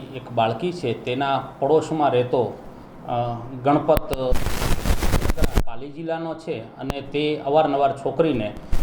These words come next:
બિસ્કિટ અને ચોકલેટ લેવા લઈ જતો હતો. ગઈકાલે પણ એ, અ, છોકરીને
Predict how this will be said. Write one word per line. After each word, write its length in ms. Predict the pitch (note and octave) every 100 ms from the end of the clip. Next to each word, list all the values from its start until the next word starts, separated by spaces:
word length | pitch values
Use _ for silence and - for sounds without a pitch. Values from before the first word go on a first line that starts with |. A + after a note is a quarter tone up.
| - -
બિસ્કિટ 340 | D3 - -
અને 120 | C#3 -
ચોકલેટ 420 | - - - -
લેવા 280 | - - -
લઈ 120 | -
જતો 220 | C3+ -
હતો. 260 | - - D#3+
ગઈકાલે 280 | F3+ F#3
પણ 220 | F#3 F3 E3+
એ, 280 | E3+ E3+
અ, 300 | E3 - C#3+ C#3+ - -
છોકરીને 580 | D3+ D#3+ D#3+ D3+ D3+